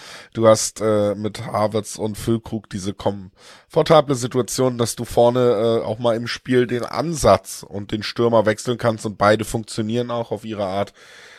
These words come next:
Also es sind schon Teams, wir werden gleich über andere große Nationen und große Namen reden,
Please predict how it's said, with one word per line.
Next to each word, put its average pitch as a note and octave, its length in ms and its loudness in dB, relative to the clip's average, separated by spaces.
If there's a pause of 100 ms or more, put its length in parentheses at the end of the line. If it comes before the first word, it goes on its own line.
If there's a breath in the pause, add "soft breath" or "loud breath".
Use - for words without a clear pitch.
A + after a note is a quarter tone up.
(160 loud breath)
Also A2 220 -2
es A#2+ 60 -6
sind F3+ 140 0
schon D#3 200 -2
Teams, D#3 420 -4 (800)
wir G#2+ 100 -4
werden C3 240 4
gleich B2 220 4
über B2 160 2
andere B2+ 280 0
große G2 400 -4
Nationen F2+ 540 -8
und E2+ 80 -14
große F#2 340 -8
Namen E2+ 300 -2
reden, F#2 380 -6